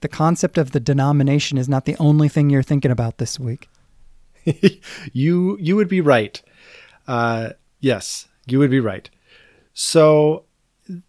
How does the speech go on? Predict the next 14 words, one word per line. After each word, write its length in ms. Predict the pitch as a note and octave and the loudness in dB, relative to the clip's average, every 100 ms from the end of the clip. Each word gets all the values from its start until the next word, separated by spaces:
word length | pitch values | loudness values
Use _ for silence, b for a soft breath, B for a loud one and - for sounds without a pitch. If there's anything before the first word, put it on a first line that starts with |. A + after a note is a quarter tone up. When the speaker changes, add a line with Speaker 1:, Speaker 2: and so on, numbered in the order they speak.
| _ _ _ _ _ _ _ | _ _ _ _ _ _ _
Speaker 2:
this 200 | C#4 C#4+ | -4 -4
thought 400 | - D#3+ C#3+ D3 | -2 0 2 0
comes 280 | - C#3+ C#3 | -2 -2 0
from 220 | - C3+ | 0 0
a 80 | B2 | 0
book 280 | G2+ C#3 - | 0 -2 0
that 120 | A#2+ | -4
I'm 180 | A#2+ A#2+ | -4 -4
very 760 | - B2 A2 B2+ B2 A2+ A2 G2+ | -8 -10 -2 0 0 0 -4 -6
slowly 600 | - A#2+ A#2 A2+ A2 A2 | -8 -4 -4 -2 -4 -6
working 500 | - B2 B2 B2 A#2 | -4 -2 -2 -2 -2
my 160 | A#2 | -2
way 200 | A2+ A#2 | -2 -2
through. 460 | A2 - A2+ A2 | -4 -4 -4 -4